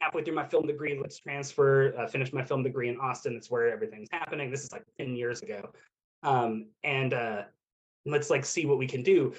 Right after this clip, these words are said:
But then unfortunately, I didn't realize that I moved away, left everybody I knew behind. And so everybody I had, like, worked with, um, they're no longer around, and I don't really know anyone in the scene. So it, I couldn't really find anyone to do anything. Um, and so,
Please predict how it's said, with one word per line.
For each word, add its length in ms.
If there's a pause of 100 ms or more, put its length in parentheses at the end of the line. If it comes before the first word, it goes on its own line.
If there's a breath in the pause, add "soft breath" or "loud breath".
(160 loud breath)
But 80
then 140
unfortunately, 500
I 20
didn't 180
realize 460
that 160
I 80
moved 240
away, 260
left 220
everybody 400
I 60
knew 140
behind. 460
And 100
so 200
everybody 480
I 60
had, 120
like, 280
worked 300
with, 420 (460)
um, 400 (380)
they're 200
no 120
longer 220
around, 460
and 80
I 40
don't 220
really 180
know 180
anyone 220
in 220
the 40
scene. 520
So 260
it, 80 (380)
I 40
couldn't 240
really 160
find 320
anyone 440
to 180
do 160
anything. 480 (480 soft breath)
Um, 260
and 220
so, 460